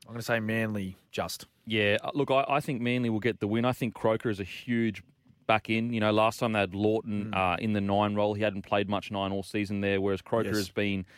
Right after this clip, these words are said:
Speaker 2: although he didn't start the year as a nine, he has developed into quite a solid nine. So I think Manly.
Speaker 1: Mm-hmm.
Speaker 2: Um, now, on to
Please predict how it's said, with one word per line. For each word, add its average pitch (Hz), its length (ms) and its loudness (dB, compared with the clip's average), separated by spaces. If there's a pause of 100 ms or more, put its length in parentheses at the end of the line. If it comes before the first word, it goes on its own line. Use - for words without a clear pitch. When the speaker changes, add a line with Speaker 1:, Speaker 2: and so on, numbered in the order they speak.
(140)
Speaker 2:
although 107 220 2
he 107 100 0
didn't 98 200 -4
start 170 340 0
the 120 80 -6
year 98 120 0
as 92 120 -4
a 90 40 -4
nine, 90 360 -4 (320)
he 107 160 -2
has 95 120 -2 (120)
developed 110 400 0
into 98 160 -10
quite 110 240 0
a 101 40 -6
solid 95 300 -2
nine. 101 260 0
So 110 140 -2
I 120 60 2
think 113 220 -2
Manly. 117 360 2
Speaker 1:
Mm-hmm. 123 420 -6
Speaker 2:
Um, 104 260 2
now, 113 380 2
on 127 260 2
to 110 480 0